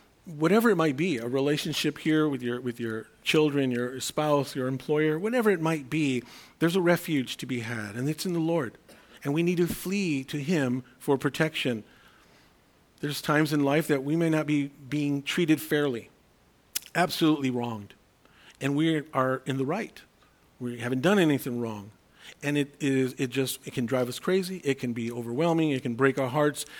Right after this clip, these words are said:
but there's refuge to be had in the Lord. And you know what? I'm talking about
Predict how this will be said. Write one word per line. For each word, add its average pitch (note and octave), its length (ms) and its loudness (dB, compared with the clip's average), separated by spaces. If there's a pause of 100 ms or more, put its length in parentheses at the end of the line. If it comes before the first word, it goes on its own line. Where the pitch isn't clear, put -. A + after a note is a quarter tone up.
(140)
but C3+ 160 2
there's B2+ 260 2
refuge B2+ 640 0
to - 80 -10
be A#2+ 140 -4
had A#2+ 400 0 (280)
in B2 140 -2
the A#2 60 -2
Lord. A2 360 -6 (600)
And E3 120 4
you F3+ 60 6
know F#3+ 80 6
what? F#3+ 220 6
I'm F#3 140 -2
talking G#3+ 340 2
about C#3 280 2